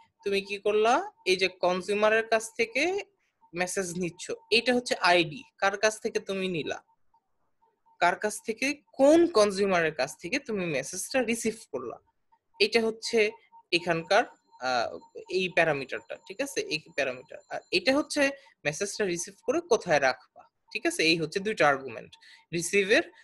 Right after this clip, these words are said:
দুইটা argument, সেন্ডেরও দেখো দুইটা argument আছে, সেন্ডেরও দুইটা argument,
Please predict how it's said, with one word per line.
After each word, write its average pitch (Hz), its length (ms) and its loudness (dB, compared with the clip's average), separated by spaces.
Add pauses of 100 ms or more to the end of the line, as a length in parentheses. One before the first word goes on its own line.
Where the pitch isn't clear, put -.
(160)
দুইটা 156 260 0
argument, 127 420 -6 (420)
সেন্ডেরও 233 400 6
দেখো 214 280 0
দুইটা 196 260 2
argument 131 360 -4
আছে, - 220 -20
সেন্ডেরও 190 640 -2
দুইটা 175 300 -6
argument, - 380 -12